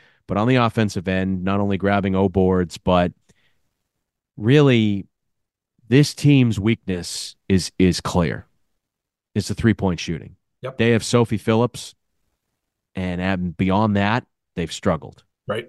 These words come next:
Speaker 1: They've struggled to do it consistently. Tisha Hyman, every once in a while, will get it going. D D Davis will get it going once in a while, but teams know it. They know it. And so having those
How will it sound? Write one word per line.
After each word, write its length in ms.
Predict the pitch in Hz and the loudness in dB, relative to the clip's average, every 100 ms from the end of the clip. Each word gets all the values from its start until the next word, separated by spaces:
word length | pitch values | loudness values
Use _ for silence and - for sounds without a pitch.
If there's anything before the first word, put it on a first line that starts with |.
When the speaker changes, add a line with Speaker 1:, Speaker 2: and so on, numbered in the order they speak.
| _ | _
Speaker 1:
They've 160 | 85 - | -10 -10
struggled 380 | - 120 113 - | -2 0 0 -2
to 80 | |
do 180 | 95 104 | 0 0
it 80 | 95 | 0
consistently. 640 | 92 - 90 - - - - _ _ - | -4 -6 -8 -10 -14 -18 -20 _ _ -6
Tisha 220 | 104 110 | -2 0
Hyman, 260 | 110 120 113 | 2 2 4
every 140 | 110 | 2
once 200 | 110 110 | 0 -4
in 60 | 98 | -6
a 40 | |
while, 260 | 90 107 107 | -6 -6 -6
will 80 | |
get 120 | 101 101 | -4 -4
it 80 | |
going. 360 | - 95 92 90 | -4 -8 -10 -12
D 180 | 85 98 | -12 -8
D 140 | 92 | -4
Davis 360 | 92 104 98 - | 0 2 2 0
will 80 | 85 | -2
get 160 | 90 | -2
it 60 | 87 | -2
going 220 | 87 87 | -2 -2
once 200 | 87 - | -4 -6
in 60 | 80 | -4
a 40 | |
while, 520 | 87 104 107 95 87 _ _ _ _ _ _ | 0 2 2 0 -4 _ _ _ _ _ _
but 320 | 90 87 87 - _ _ _ _ _ _ _ _ | 0 2 2 -2 _ _ _ _ _ _ _ _
teams 260 | - 127 87 | 0 0 0
know 220 | 87 73 | -4 -6
it. 80 | - _ _ _ _ _ _ _ | -12 _ _ _ _ _ _ _
They 140 | 101 92 | 0 0
know 240 | 82 67 | -2 -6
it. 80 | - | -10
And 160 | 90 90 | -10 -6
so 180 | 104 90 | -4 -4
having 540 | - 120 120 117 101 | -2 0 0 0 -2
those 760 | 107 104 101 98 95 87 - | 0 0 0 0 -4 -8 -14